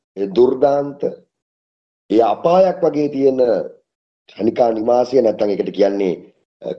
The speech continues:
කාමාතිපුර කියලා. මෙන්න මේ කාමාතිපුරේ, අ, මේ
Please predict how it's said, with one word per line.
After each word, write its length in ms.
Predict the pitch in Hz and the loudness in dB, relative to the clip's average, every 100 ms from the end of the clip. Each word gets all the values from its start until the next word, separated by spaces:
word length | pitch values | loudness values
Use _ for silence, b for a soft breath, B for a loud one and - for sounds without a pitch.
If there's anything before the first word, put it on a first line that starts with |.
| - | -10
කාමාතිපුර 800 | - 107 135 143 139 143 151 156 | -2 -2 0 0 0 -2 -2 0
කියලා. 340 | 180 180 - - _ _ _ _ | 0 0 -2 -14 _ _ _ _
මෙන්න 140 | 117 117 | -2 0
මේ 160 | 117 135 | 0 0
කාමාතිපුරේ, 800 | 160 196 190 180 143 123 104 90 - - _ _ _ _ | 0 2 0 -2 -2 2 4 2 -2 -16 _ _ _ _
අ, 60 | 90 85 90 104 | -4 -2 -2 -2
මේ 220 | 113 | 2